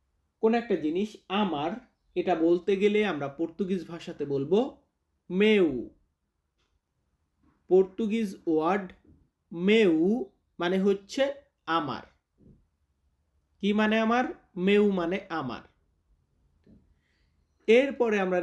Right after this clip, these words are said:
রেখেছি সাথে। সাথে এটা বলতে গেলে আমাদেরকে বলতে হবে com। পর্তুগিজ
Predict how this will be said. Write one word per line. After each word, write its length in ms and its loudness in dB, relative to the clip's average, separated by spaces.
রেখেছি 340 -4
সাথে। 480 -6
সাথে 400 -2
এটা 120 -4
বলতে 320 2
গেলে 200 0
আমাদেরকে 420 -4
বলতে 260 -6
হবে 200 2
com। 240 6
পর্তুগিজ 480 0